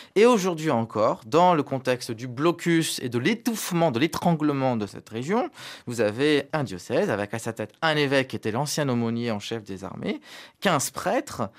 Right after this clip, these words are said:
des monastères, une vie sociale, une vie pastorale, pédagogique extrêmement active,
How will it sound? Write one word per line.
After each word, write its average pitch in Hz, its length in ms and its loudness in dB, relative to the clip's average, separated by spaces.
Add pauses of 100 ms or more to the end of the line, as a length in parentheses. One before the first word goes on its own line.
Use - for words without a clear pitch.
(260)
des 147 220 -2
monastères, 143 1040 0
une 233 160 4
vie 170 180 0
sociale, 131 720 -4
une 156 320 0
vie 135 300 -10
pastorale, 147 1000 0 (420)
pédagogique 156 720 2 (100)
extrêmement 156 640 -4
active, 151 640 -6